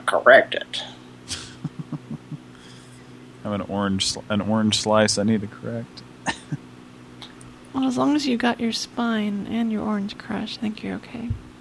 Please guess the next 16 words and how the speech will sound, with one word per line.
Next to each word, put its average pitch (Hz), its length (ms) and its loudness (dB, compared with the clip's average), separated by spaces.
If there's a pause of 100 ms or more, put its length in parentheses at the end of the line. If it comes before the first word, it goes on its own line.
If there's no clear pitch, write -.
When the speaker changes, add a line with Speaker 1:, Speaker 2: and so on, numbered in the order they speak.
(380)
Speaker 1:
<laughs> - 100 0 (2500)
Uh, 85 200 10
well, 104 160 10
is 104 280 8
that 143 180 12
an 113 140 10
R 120 360 12
E 120 220 8
M 135 220 4
reference? 127 460 2 (920)
Speaker 3:
Uh, 254 340 2
it's 240 140 -4
a 233 60 -2
rapid 226 340 -4
eye 220 140 -2
movement 220 500 -4